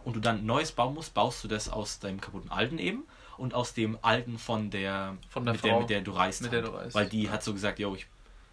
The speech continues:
Speaker 1: ich will helfen halt, aber ich benutze die Macht nicht mehr, weil ich kann das nicht mehr. Ich hab halt zu viel erlebt so. Die hat halt ein Trauma auch von der Macht quasi. Die greift nicht mehr
Speaker 2: Sie
Speaker 1: die
Speaker 2: war
Speaker 1: Macht
Speaker 2: auf
Speaker 1: ein.
Speaker 2: der dunklen Seite.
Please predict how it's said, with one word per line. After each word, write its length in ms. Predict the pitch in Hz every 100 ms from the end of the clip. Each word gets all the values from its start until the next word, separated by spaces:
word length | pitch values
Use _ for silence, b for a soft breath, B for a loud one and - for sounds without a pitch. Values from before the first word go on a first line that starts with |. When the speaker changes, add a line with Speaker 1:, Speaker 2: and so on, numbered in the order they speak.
| b b
Speaker 1:
ich 160 | - -
will 140 | 117
helfen 320 | 107 131 147 139
halt, 180 | 127
aber 180 | - 104
ich 120 | 104 -
benutze 220 | 113 110
die 80 | 107
Macht 160 | 113
nicht 160 | 110 104
mehr, 100 | 92
weil 60 |
ich 100 | 90
kann 180 | - 98
das 100 | 90
nicht 160 | 87 -
mehr. 100 | 87
Ich 120 | -
hab 100 | 101
halt 160 | 95 87 -
zu 120 | -
viel 140 | 104
erlebt 280 | 92 92 -
so. 140 | 90 85 - -
Die 60 |
hat 80 | 110
halt 140 | 101
ein 40 | 92
Trauma 300 | 95 98 92
auch 160 | 92
von 140 | - 92
der 80 | 90
Macht 200 | 90 - _ -
quasi. 240 | 92 87 - - _ b b b
Die 40 | 104
greift 280 | 104 107 -
nicht 160 | 110
mehr 60 | 110
Speaker 2:
Sie 60 | 107
Speaker 1:
die 20 |
Speaker 2:
war 80 | 117
Speaker 1:
Macht 60 | 120
Speaker 2:
auf 40 |
Speaker 1:
ein. 80 | 113
Speaker 2:
der 80 | 117
dunklen 320 | 127 123 117
Seite. 260 | 113 -